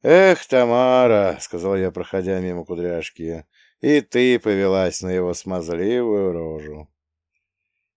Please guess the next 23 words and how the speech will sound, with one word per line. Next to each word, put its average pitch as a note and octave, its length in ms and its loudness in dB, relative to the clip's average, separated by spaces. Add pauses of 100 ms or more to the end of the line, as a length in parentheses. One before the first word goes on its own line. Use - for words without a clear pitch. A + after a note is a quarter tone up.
"Максим F3 640 -4
Сергеевич". B2 880 -6 (600)
Её G2+ 280 -2
голос A2 380 -4
стал F#2+ 260 -4
расстроенным, G2+ 800 -4 (460)
но D3 140 2
я F3 200 8
уже C3 220 2
поднимался G#2 680 -2
по F2 140 -6
лестнице. - 600 -12 (2000)
"Итак, D#3 760 0 (600)
сейчас F#3 540 2
я B2+ 120 2
переоденусь, C3 880 2
а G#2 60 -2
потом C#3+ 340 0
поеду C3+ 680 2
в G2+ 80 -2
этот A#2 400 0
долбанный G#2+ 540 0
театр, A#2+ 680 -2